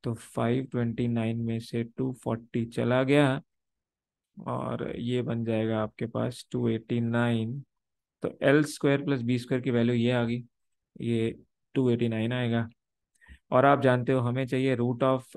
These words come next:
L square plus B square, तो जब आप रूट लगाओगे तो यहाँ पे भी रूट लगेगा, ये हो जाएगा root of टू एटी नाइन जो कि होता है सेवनटीन।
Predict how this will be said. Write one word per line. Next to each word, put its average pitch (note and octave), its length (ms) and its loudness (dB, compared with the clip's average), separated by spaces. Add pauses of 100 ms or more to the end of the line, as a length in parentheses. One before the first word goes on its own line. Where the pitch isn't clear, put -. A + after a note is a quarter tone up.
L B2 120 -2
square B2 240 -4
plus B2 200 -4
B A#2 180 0
square, A#2 220 -6
तो A#2 80 -4
जब A#2 120 2
आप A#2+ 140 -2
रूट B2 200 -2
लगाओगे B2 440 2
तो B2 100 -4
यहाँ A2 280 -2
पे B2+ 120 -4
भी C3 100 -2
रूट B2 200 -2
लगेगा, A#2+ 420 2 (640)
ये A#2 100 2
हो B2 100 2
जाएगा A2+ 280 0
root A#2+ 180 0
of A#2+ 160 -2
टू A#2+ 140 -2
एटी A#2 160 -2
नाइन B2 260 -2
जो A#2 120 -2
कि B2 100 -6
होता A#2 280 -4
है F3 180 0 (180)
सेवनटीन। G#2+ 680 -6